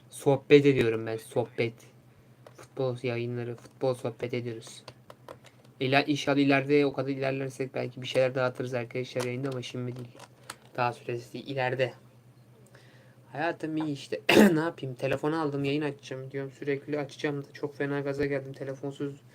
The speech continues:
geçen günlerin hıncını çıkarmam lazım. Yarın sabah saat sekiz buçuk, dokuzda gider video çekerim. Do-, ka-, artık sonrasında da yayın açarım. He, senden gördüm aynen. Senden önce yayıncı değildim zaten ben. <laughs>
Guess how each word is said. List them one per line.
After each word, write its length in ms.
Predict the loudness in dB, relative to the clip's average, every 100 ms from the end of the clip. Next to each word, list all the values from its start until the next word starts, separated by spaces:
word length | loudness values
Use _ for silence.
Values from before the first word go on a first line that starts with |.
| -20 -20 -10
geçen 280 | -6 -4
günlerin 440 | -4 -2 -2 -2 -2 -8 -20 -10
hıncını 320 | -6 -2 -2
çıkarmam 480 | -4 -4 -4 -4 -6
lazım. 360 | -6 -8 -10 -16 -20 -8
Yarın 220 | -2 -2 0
sabah 340 | -2 -2 -2
saat 340 | 0 2 2
sekiz 380 | 0 -2 -2 -4
buçuk, 240 | -8 -10 -6
dokuzda 300 | -4 -2 -4
gider 280 | 0 0
video 160 | 0 -6
çekerim. 420 | -2 0 0 -4 -10 -20 -20 -20 -20 -20 -16
Do-, 80 | -16 -16 -20
ka-, 140 | -8 -4
artık 340 | -4 -4 -8
sonrasında 380 | -4 -4 -4 -2
da 40 |
yayın 180 | -2 -2
açarım. 360 | -4 -6 -10 -12 -20 -20 -20 -20 -20 -20 -20 -20 -20 -20 -20 -20 -20 -20 -20 -20 -20 -20 -20 -20 -20 -20 -20 -20 -20 -20 -20 -8
He, 240 | 0 4 4
senden 320 | 6 6 8
gördüm 300 | 6 4 6
aynen. 240 | 6 6
Senden 320 | 2 0 2 4
önce 240 | 2 4
yayıncı 360 | 6 6 4 0
değildim 280 | -2 -2
zaten 480 | -2 -4 0 2 2
ben. 160 | 0 -4 0
<laughs> 400 | 0 8 10 10